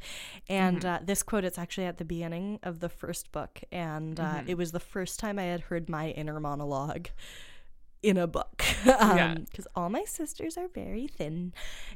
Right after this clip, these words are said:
Speaker 1: And, uh, that was really challenging. I mean, it's still challenging, honestly,
Speaker 2: Mm-hmm.
Speaker 1: sometimes, but, like, it was very challenging as a teenager who had never heard of body positivity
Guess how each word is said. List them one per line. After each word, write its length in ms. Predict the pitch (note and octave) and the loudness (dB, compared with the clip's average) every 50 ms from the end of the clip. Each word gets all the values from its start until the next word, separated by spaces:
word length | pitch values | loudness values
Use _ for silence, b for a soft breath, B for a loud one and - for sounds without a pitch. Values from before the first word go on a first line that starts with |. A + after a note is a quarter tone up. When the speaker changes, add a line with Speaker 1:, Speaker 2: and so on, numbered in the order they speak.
| B - | B -6
Speaker 1:
And, 540 | - F#3+ F#3 F3+ F3 F3 F3+ - F3 F3 F3 | -4 -4 -2 -2 -2 -2 -2 -4 -4 -4 -4
uh, 160 | F3 E3+ E3+ F3 | -2 -2 -2 0
that 120 | G3+ A3 A#3+ | 2 4 4
was 160 | C4+ A#3 A#3+ | 4 4 2
really 180 | C4+ C4+ C#4+ | 0 0 0
challenging. 380 | B3+ - - F3+ G3 A3+ A#3 - | 0 -2 0 0 0 2 2 2
I 40 | G#3 | 2
mean, 120 | G#3 G3 G3+ | 4 2 2
it's 160 | G#3+ G#3 - | 2 0 0
still 180 | - G#3 F3+ E3+ | 2 0 0 0
challenging, 460 | - - D#3 D#3 D#3+ E3 D#3+ E3+ D#3+ | 0 -2 -2 -2 -2 -2 -2 -2 -2
honestly, 380 | D#3+ D#3+ D#3+ E3 D#3+ - F3 E3 | -2 -2 -2 -2 -2 -2 -2 -2
Speaker 2:
Mm-hmm. 80 | D#3+ - | -2 0
Speaker 1:
sometimes, 500 | F3 F3+ F3 E3 D3+ D3+ D3+ D#3+ - - | 0 0 0 0 -2 -4 -4 -6 -4 -2
but, 200 | - E3 - - | 0 0 2 2
like, 220 | D#3 D#3 E3 - | 2 2 2 0
it 100 | - - | -2 -2
was 200 | E3 F3 F3 F3 | -2 -2 0 0
very 280 | F3+ E3+ D#3 D#3+ E3+ F#3 | 2 2 2 2 0 0
challenging 540 | - - D#3 F2 D#3 E3+ G3+ - F#3 E3+ | -2 -2 -2 -2 -4 -4 -4 -6 -6 -6
as 100 | F3+ F3+ | -6 -6
a 80 | F3+ F3 | -6 -6
teenager 520 | - - - E3+ F3 F3 F3 - E3+ F3+ | -6 -6 -6 -6 -6 -6 -6 -6 -6 -6
who 100 | D#3+ F#3 | -4 -4
had 140 | F3 E3 D#3 E3+ | -6 -6 -4 -6
never 220 | E3 D#3+ E3 E3 | -4 -2 -2 0
heard 160 | - F3+ E3+ F3 | 0 0 -2 -2
of 100 | D#3+ - | -4 -6
body 220 | E3 D#3+ D#3+ E3+ | -6 -6 -6 -6
positivity 880 | - - F3+ E3 - E3 - - - D4 D#4+ C#4+ A#3+ F#3+ F3 E3+ - E3+ | -6 -6 -6 -6 -6 -8 -6 0 2 2 4 4 2 0 0 -2 -4 -4